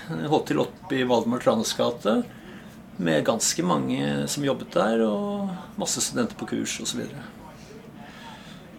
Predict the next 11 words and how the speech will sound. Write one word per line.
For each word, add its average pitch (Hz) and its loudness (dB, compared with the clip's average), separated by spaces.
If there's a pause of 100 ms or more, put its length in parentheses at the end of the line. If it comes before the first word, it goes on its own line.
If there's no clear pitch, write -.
(300)
Og 151 -2
så 190 8
har 156 12
det 147 10
jo 139 10
vært - 4
da, 127 12
dere 131 8
har - 6
sikkert, - -2
eh, 131 4